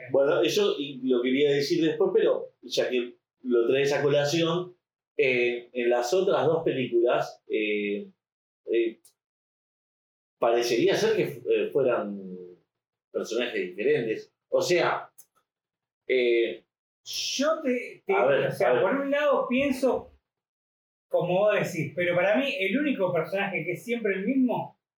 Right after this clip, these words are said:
Speaker 2: es el de Clint Eastwood. Porque de hecho, y lo veremos más adelante, Lee Van Cleef, en la segunda y en la tercera,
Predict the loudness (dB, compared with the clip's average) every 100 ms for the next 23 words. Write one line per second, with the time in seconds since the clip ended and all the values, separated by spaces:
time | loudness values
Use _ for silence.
0 | _ _ _ _ _ _ _ _ -2 0
1 | -2 -2 0 0 -2 -4 -8 -10 -12 -16
2 | _ _ _ _ _ _ _ -2 -2 0
3 | 0 2 0 0 0 0 -6 _ _ _
4 | _ _ _ _ -14 -8 -4 -2 0 0
5 | 0 0 0 -2 -2 -2 -4 -4 -6 -6
6 | -14 _ _ _ _ _ _ -10 -2 0
7 | 2 0 0 0 0 -2 -10 -10 -8 -6
8 | -2 -2 0 -2 -2 -4 -2 -4 -2 0
9 | 0 -4 -8